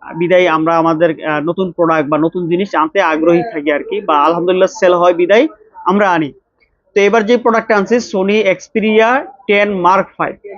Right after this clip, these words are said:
মানে একেবারে hot and hit একটা প্রোডাক্ট। আর এটার চাহিদা অনেক বেশি, অনেক কাস্টমাররাই আমাদের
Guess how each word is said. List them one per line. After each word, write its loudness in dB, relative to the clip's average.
মানে 2
একেবারে 2
hot 0
and -2
hit -4
একটা -4
প্রোডাক্ট। -6
আর 2
এটার 0
চাহিদা 0
অনেক 2
বেশি, -2
অনেক 0
কাস্টমাররাই 0
আমাদের 0